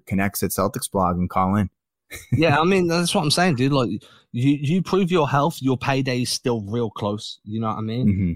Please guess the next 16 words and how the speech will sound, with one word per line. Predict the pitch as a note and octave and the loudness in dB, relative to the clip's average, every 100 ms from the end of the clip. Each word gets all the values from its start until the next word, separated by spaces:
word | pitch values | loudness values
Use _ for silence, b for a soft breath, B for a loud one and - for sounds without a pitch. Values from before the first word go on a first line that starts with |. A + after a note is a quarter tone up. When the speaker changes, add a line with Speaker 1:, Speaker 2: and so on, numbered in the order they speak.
| - | -2
Speaker 2:
And | A#2 A#2 | -2 2
you're | C3 | 2
still | B2+ E3+ D#3+ | 2 2 2
pretty | - E3+ D#3 | 2 0 2
much | D#3 - - | 0 0 -4
what, | C3 - - _ _ _ G#2+ - - | -4 -4 -6 _ _ _ -18 -18 -4
almost | C3 C#3+ C#3+ - | 2 4 4 0
doubling | - A#2+ C3 D3 D#3+ | 0 0 0 0 0
your | C3 A2+ A2+ | 0 -2 -2
earnings | A2+ B2+ C#3+ C#3 A2 | -4 -4 -4 -6 -4
right | A2+ A2 | -2 -2
now | A2 A2+ - | -4 -4 -6
from | - A2 | -6 -4
now | A2 A2+ A#2 | -4 -4 -4
to | - | -6
the, | G#2+ G#2+ | -6 -6